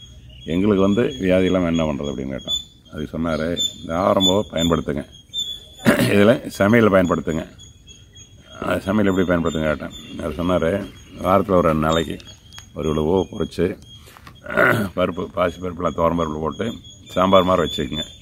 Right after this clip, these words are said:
சாம்பார் வைக்கிற போது கடுகெல்லாம் வேண்டாம், சீரகத்தை போட்டு தாளிச்சுக்கோங்க, மிளகெல்லாம் சேர்த்திக்கிங்க, கருவேப்பிலை, வெங்காயம் நிறையா போட்டு, அஹ்,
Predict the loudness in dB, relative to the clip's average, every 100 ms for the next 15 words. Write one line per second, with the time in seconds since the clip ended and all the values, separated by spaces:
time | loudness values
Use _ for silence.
0 | -20 -20 -18 -10 -2 4 4 4 4 2
1 | 2 2 2 -2 -6 -14 -20 -14 -8 -6
2 | -2 0 2 6 6 6 2 -2 -8 -12
3 | -4 0 0 -2 -8 -2 0 0 -2 -6
4 | -4 -4 0 2 4 4 2 -4 -8 -8
5 | -6 -8 -10 -20 -20 -20 -20 -20 -16 -2
6 | 0 2 2 4 4 4 2 2 2 0
7 | 0 -2 -4 -6 -6 -8 -10 -20 -20 -14
8 | -8 -4 -2 0 0 -2